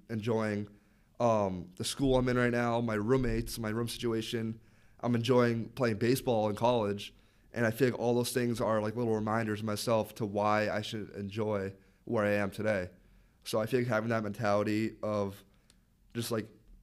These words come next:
just enjoying where you are in the moment, wherever you are, wherever you may be, I feel like just having that mentality of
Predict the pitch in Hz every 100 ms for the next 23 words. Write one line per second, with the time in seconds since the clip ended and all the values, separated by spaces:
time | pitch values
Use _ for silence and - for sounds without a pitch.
0 | - 127 113 - 123 117 127 120 110 107
1 | 107 101 98 104 104 104 107 107 107 104
2 | - - _ - 110 104 107 104 104 104
3 | 101 104 101 - _ - 110 104 104 104
4 | 107 113 104 107 101 98 120 101 98 101
5 | 110 101 101 98 98 101 113 104 101 98
6 | 95 104 104 95 95